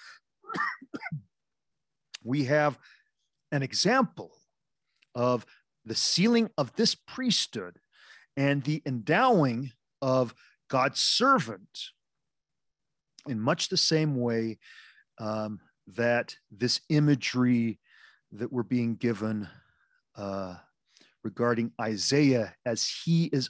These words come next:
also endowed, so will the end time servant. So in Helaman ten, the last, uh, line of verse three,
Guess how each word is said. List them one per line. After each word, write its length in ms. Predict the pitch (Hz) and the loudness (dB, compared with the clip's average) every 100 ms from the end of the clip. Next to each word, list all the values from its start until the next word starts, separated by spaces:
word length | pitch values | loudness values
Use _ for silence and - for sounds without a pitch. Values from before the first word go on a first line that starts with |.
| - | -2
also 420 | 120 110 - 113 117 | 0 0 -2 -4 -4
endowed, 520 | 107 113 104 101 98 - - - | -6 -4 -2 -4 -6 -16 -20 -8
so 280 | - 131 120 | -2 2 4
will 200 | 113 113 | 4 0
the 200 | 113 113 | -2 -6
end 160 | 104 | -8
time 220 | - 110 95 | -8 -8 -6
servant. 380 | - 107 87 _ - _ _ _ _ _ _ - _ - | -6 -6 -8 _ -20 _ _ _ _ _ _ -20 _ -10
So 180 | - 123 | 0 0
in 100 | 113 | 0
Helaman 420 | - 220 208 175 | 0 2 4 2
ten, 220 | - 98 - _ _ _ _ _ _ _ _ _ _ _ _ - - | -2 -8 -12 _ _ _ _ _ _ _ _ _ _ _ _ -20 -18
the 100 | 101 | -10
last, 580 | 101 127 147 143 - - _ - - _ _ - | -4 0 2 2 -2 -6 _ -20 -20 _ _ -6
uh, 240 | 117 113 - | -4 -4 -6
line 460 | 110 123 120 120 113 - | -4 0 0 0 -4 -8
of 100 | 113 | -12
verse 240 | 92 110 - | -6 -6 -6
three, 500 | - 127 135 135 | -4 0 0 -2